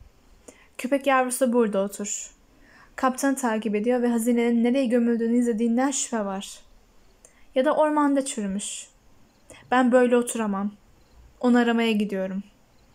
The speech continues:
Sen de otur adam asmaca. O ya öldü ya da meşgul. Her neyse ona yardım edemeyeceksin. İşte ben.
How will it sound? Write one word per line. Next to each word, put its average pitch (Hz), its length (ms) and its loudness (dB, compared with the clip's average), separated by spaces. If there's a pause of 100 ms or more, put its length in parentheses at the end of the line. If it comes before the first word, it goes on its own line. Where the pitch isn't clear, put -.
(320)
Sen 277 360 0
de 277 40 4
otur 262 260 2
adam 262 180 2
asmaca. 208 560 -4 (880)
O 240 80 2
ya 277 160 6
öldü 240 300 4
ya 302 120 2
da 294 80 2
meşgul. 240 460 0 (800)
Her 339 200 -2
neyse 285 380 -6
ona 247 140 0
yardım 254 280 2
edemeyeceksin. 202 720 -2 (1000)
İşte 302 380 -2
ben. 277 240 0